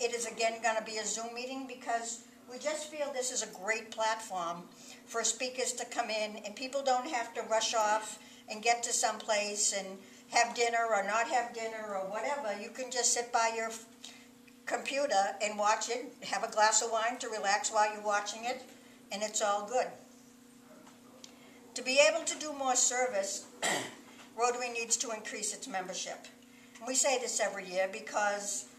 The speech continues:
for the past two decades, Rotary's membership has been sitting at one point two million. So Shaker has challenged the incoming governors to be catalysts in our districts to help increase membership to one point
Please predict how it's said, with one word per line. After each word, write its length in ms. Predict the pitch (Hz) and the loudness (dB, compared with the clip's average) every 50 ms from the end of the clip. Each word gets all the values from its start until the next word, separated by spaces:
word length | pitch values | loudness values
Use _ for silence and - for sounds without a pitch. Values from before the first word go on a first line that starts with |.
| - - - - - | -20 -20 -20 -18 -10
for 160 | - - 233 | -6 -4 -2
the 80 | 233 233 | -2 -2
past 460 | - 339 269 240 240 240 - - - | 0 4 4 4 6 4 2 0 0
two 100 | 320 285 | -4 -4
decades, 720 | 285 254 262 277 269 262 233 214 208 202 202 196 - - 196 | 0 2 2 2 2 0 -2 -2 -2 -4 -4 -6 -8 -8 -4
Rotary's 480 | 202 233 233 233 233 226 233 233 - - | -2 -2 -2 -2 -4 -6 -6 -6 -4 0
membership 520 | 214 214 220 214 214 208 - 220 214 214 - | 2 2 2 2 2 2 2 2 0 -2 -2
has 160 | - 202 - | -2 -2 -2
been 180 | - - 202 196 | -2 -4 -6 -2
sitting 400 | 196 - - 214 208 208 202 196 | 0 0 0 0 -2 -4 -2 2
at 220 | 190 190 190 - 185 | 4 4 4 2 0
one 160 | 185 196 190 | -2 -2 -2
point 300 | - - 208 202 196 - | -4 -6 -6 -6 -4 -4
two 160 | - 202 196 | -4 -6 -6
million. 380 | 185 180 170 170 160 156 - 131 247 - - - - - - - - - - - - - - - - - - | -8 -8 -8 -8 -6 -8 -8 -10 -10 -12 -14 -16 -18 -20 -20 -20 -20 -20 -20 -20 -20 -20 -20 -20 -18 -14 -8
So 460 | - - - 226 226 226 226 240 247 247 | -4 0 4 4 6 6 4 2 0 0
Shaker 420 | 240 - - 277 277 277 - 294 262 | -2 0 2 2 0 0 0 -2 0
has 240 | - 277 254 - - | 0 2 0 2 2
challenged 520 | - 294 262 254 262 254 254 - - - | 2 4 4 4 4 2 -2 -4 -4 -4
the 60 | 240 | -4
incoming 480 | 226 220 220 220 - 233 220 214 208 202 202 | -6 -6 -6 -6 -4 -4 -4 -4 -6 -2 0
governors 440 | 202 196 202 202 202 196 190 - | 0 2 2 0 -4 -4 -6 -6
to 120 | - - - | -8 -8 -10
be 100 | 208 208 | -12 -12
catalysts 840 | - - - 220 208 208 202 175 170 160 - - - - - 190 180 | -8 -2 0 0 2 0 -2 -4 -2 0 0 0 2 0 0 0 0
in 80 | 180 | 0
our 200 | 185 180 180 180 | 0 0 0 -2
districts 640 | 180 190 185 - - - 165 170 - - - - - - - - - - - - - - | -2 -4 -4 -4 -6 -6 -10 -8 -6 -6 -6 -8 -10 -16 -20 -20 -20 -20 -20 -20 -14 -8
to 280 | - 240 233 220 214 - - | -6 -4 -4 -4 -2 0 2
help 240 | 233 240 240 240 | 2 2 2 0
increase 420 | 247 240 - - 294 254 247 - 233 | -6 -8 -8 -10 -8 -4 -4 -4 0
membership 560 | 226 233 226 226 220 - - 247 - - - | 2 2 2 2 0 0 0 0 -2 -4 -6
to 80 | - 226 | -8 -6
one 280 | 208 208 208 208 214 208 - | -6 -6 -6 -6 -6 -8 -6
point 280 | - 220 220 214 214 | -8 -8 -8 -8 -10